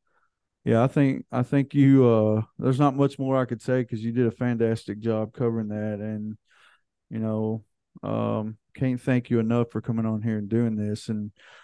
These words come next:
you know, that we haven't really decided what, what this is, this podcast. We know that we can't decide for ourselves. It's not necessarily N A,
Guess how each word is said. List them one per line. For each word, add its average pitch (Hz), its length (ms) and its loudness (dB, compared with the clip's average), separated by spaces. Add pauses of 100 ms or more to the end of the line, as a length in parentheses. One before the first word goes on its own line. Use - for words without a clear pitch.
(220)
you 139 80 0
know, 160 80 4
that 190 200 4 (880)
we 156 220 4
haven't 180 340 2
really 151 300 4
decided 131 600 0
what, 139 200 0 (180)
what 143 240 -2
this 147 320 -2
is, 147 420 0
this 127 220 -8
podcast. 147 680 2
We 131 160 0
know 143 420 2
that 127 280 0 (1300)
we 147 140 2
can't 180 320 -2
decide 135 400 2
for 127 160 2
ourselves. 117 360 0
It's 143 200 -6
not 165 260 0
necessarily 147 880 2
N 156 200 -4
A, 175 320 0